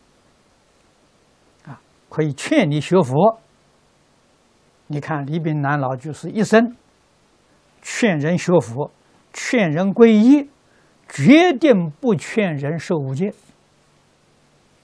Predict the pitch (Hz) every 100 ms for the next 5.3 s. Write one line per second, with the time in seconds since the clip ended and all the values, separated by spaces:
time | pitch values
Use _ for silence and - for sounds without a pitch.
0 | _ _ _ _ _ _ _ 139 123 -
1 | 160 143 160 143 139 127 131 123 120 117
2 | - - _ _ _ _ _ _ _ _
3 | _ _ _ _ _ _ _ _ _ 120
4 | - _ - - 127 135 147 156 123 120
5 | - 139